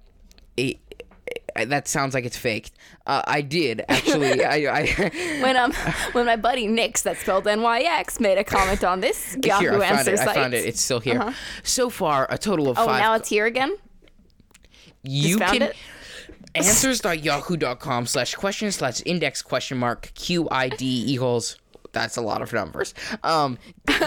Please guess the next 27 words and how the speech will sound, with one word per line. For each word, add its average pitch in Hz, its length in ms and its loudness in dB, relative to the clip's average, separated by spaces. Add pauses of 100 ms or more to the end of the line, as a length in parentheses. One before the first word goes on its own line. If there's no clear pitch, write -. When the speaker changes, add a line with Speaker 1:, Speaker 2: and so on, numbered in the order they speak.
Speaker 1:
find 208 600 0
that, 160 300 0
look 175 420 0
it 190 120 0
up, 123 300 0
and 135 180 0
you 151 100 0
will 156 160 0
see 156 260 0
that 117 160 0
it's - 160 -4
real, 113 500 0
okay? 120 380 0 (720)
Um, 131 440 0 (200)
so 254 240 2
far, 160 280 0
a 135 60 0
total 156 320 0
of 113 100 -2
five 123 420 -2
countries - 480 -2
have 117 140 -2
been 117 160 0
to 117 100 -8
the 110 80 0
moon, 113 340 0
so 110 220 0